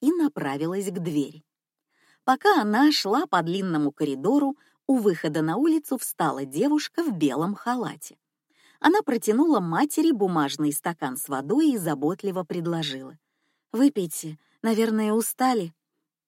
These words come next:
«Спасибо», поблагодарила Рената, осушила картонную ёмкость,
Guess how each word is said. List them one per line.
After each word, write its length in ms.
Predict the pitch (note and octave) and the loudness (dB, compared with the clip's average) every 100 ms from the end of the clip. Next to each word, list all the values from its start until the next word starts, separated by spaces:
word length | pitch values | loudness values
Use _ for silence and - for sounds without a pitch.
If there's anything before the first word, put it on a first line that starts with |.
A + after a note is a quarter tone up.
| _ _ _ | _ _ _
«Спасибо», 800 | - - G#3 - D#3 C3+ D#3 C#4 _ _ - | -12 -4 -4 -2 -2 -2 -2 -4 _ _ -6
поблагодарила 640 | B3+ A#3 A3 G#3+ G#3+ G#3+ G#3 | -2 0 2 2 2 2 4
Рената, 540 | G#3+ G3+ G3 - G3+ _ _ _ | 2 0 -4 -6 -20 _ _ _
осушила 580 | F#4 - D4 - G3+ D#3 | -6 0 2 2 0 0
картонную 800 | D#3 E3 - D#3 D3+ D3 C#3+ C3+ | -2 -6 -2 0 0 0 -2 -2
ёмкость, 600 | D#3+ D#4+ - D4+ - | -2 -2 -4 -8 -8